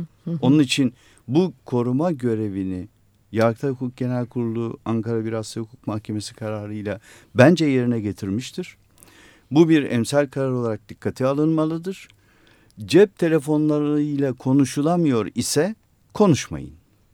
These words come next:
Speaker 2: Bu kadar basittir ve bu kadar, bana göre de bu kadar nettir. Onun için temel insan hak ve özgürlükleri bakımından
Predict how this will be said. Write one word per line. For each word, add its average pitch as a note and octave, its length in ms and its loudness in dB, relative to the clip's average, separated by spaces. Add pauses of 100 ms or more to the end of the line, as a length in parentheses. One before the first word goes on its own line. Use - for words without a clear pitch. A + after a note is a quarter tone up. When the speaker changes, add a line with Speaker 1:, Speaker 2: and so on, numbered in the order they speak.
(360)
Speaker 2:
Bu C#3+ 40 -12
kadar C#3 340 2
basittir C3 640 -4
ve C3 160 0
bu D#3+ 80 -8
kadar, D3 340 -4
bana C#3+ 200 2
göre D#3+ 220 -2
de C#3+ 120 -4
bu E3 80 -12
kadar D#3 480 -8
nettir. A#2 800 -4 (560)
Onun D3 200 4
için C3 380 2 (460)
temel C#3+ 280 6
insan C3+ 320 2
hak C3+ 260 -2
ve C3+ 80 0
özgürlükleri B2 720 -2
bakımından A#2 800 -4